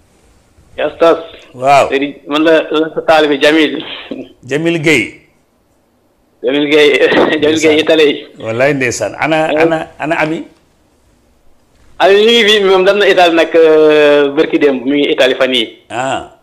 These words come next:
Speaker 2: ana Oustaz?
Speaker 1: Ah, dafa war a Oustaz maa ngi ñoo ànd. <laughs> Oustaz ñoo ànd.
Speaker 2: Mo-, moo ngi yaay ma ànd.
Speaker 1: War a, war a, waaw, moo ngi yaayam ñoo ànd. War a,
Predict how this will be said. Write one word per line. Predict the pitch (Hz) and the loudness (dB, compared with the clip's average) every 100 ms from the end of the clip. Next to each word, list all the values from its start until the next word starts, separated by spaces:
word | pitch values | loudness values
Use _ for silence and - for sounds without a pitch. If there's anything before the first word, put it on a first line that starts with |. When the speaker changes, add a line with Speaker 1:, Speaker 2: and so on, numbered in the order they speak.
| - | -10
Speaker 2:
ana | 151 180 | -8 -6
Oustaz? | - 147 170 - - _ _ _ | -2 -2 -2 -6 -14 _ _ _
Speaker 1:
Ah, | 120 | -8
dafa | 143 | -2
war | 151 | 2
a | 151 - - - _ _ _ | 2 0 -10 -20 _ _ _
Oustaz | 190 180 208 | -6 0 0
maa | 202 202 | 2 0
ngi | 185 | 2
ñoo | 185 175 175 | 2 2 2
ànd. | 160 151 160 - - | 2 0 0 -4 -6
<laughs> | 165 151 170 180 | -4 -2 0 0
Oustaz | 185 180 147 147 160 | 2 0 0 -2 -6
ñoo | 165 170 | -2 0
ànd. | 160 151 143 | 0 0 -2
Speaker 2:
Mo-, | 135 127 | -4 -4
moo | 147 160 | -2 2
ngi | |
yaay | 160 151 | 4 4
ma | 143 117 | 2 -4
ànd. | 101 | -2
Speaker 1:
War | 151 170 | 0 2
a, | 165 | 2
war | 170 | 0
a, | 185 - 160 - _ _ _ _ _ | 0 -2 -10 -12 _ _ _ _ _
waaw, | 131 135 | -2 0
moo | 156 | 2
ngi | 156 | 2
yaayam | 147 143 | 2 2
ñoo | 139 | 0
ànd. | 131 127 | 0 2
War | 139 | 2
a, | 143 | 2